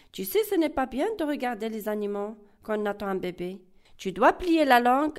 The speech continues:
avant de fixer tes yeux sur, sur ces choses-là. »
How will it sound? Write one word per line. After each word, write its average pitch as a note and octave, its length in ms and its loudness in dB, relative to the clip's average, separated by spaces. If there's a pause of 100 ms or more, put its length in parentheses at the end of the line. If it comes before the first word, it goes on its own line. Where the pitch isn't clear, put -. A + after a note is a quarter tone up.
avant G3+ 260 0
de B3+ 140 -4
fixer G#3 480 -4
tes D4 180 -2
yeux B3+ 380 -2
sur, A#3 280 -4 (460)
sur C4 200 -6
ces A#3 240 -4
choses-là. » G#3+ 760 0